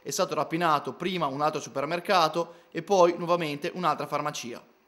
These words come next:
quando il criminale agiva aveva sempre la stessa attrezzatura: motorino, casco, passamontagna per coprire il viso e un paio di guanti per coprire le mani. Quasi sempre i guanti, tranne nell'ultima rapina messa a segno,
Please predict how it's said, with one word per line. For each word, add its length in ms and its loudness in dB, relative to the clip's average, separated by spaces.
quando 240 2
il 80 -6
criminale 520 2
agiva 520 2
aveva 240 2
sempre 340 -2
la 80 -2
stessa 200 -6
attrezzatura: 680 -8
motorino, 720 -2
casco, 460 0
passamontagna 720 0
per 160 -6
coprire 240 -2
il 80 -6
viso 420 -4
e 60 -8
un 100 -4
paio 220 0
di 80 -2
guanti 420 0
per 140 -8
coprire 320 -4
le 100 -2
mani. 380 -10
Quasi 220 -2
sempre 520 -4
i 100 -14
guanti, 440 -6
tranne 300 0
nell'ultima 440 -4
rapina 440 -4
messa 260 -4
a 40 -4
segno, 440 -8